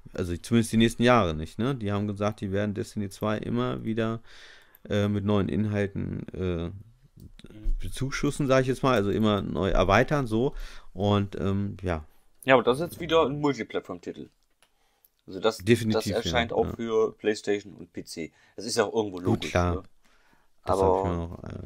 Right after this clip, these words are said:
Speaker 1: hab ich mir auch gedacht.
Speaker 2: lieber mal dazu sagen, bevor dann einer wieder fragt, ey.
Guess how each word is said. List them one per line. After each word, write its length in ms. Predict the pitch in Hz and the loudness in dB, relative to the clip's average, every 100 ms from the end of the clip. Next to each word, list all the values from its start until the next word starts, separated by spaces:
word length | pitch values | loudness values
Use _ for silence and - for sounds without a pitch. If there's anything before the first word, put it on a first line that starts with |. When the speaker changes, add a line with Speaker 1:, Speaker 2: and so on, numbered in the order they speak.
| - - 101 | -14 -16 -14
Speaker 1:
hab 80 | 92 | -12
ich 60 | 87 | -10
mir 80 | 82 | -10
auch 100 | - | -10
gedacht. 240 | - 107 | -8 2
Speaker 2:
lieber 160 | 123 120 | 6 6
mal 160 | 117 | 4
dazu 400 | 107 101 - 156 | 0 -6 -8 -8
sagen, 500 | 185 165 170 170 175 | -4 -4 -4 -6 -8
bevor 280 | 143 127 117 | -8 -4 -4
dann 140 | 127 104 | -4 -4
einer 300 | 104 110 104 | -4 -4 -6
wieder 180 | 92 | -6
fragt, 640 | 90 104 104 151 180 _ - | -6 -4 -2 -2 -2 _ -12
ey. 640 | 120 139 160 185 196 214 | -10 -8 -10 -12 -14 -18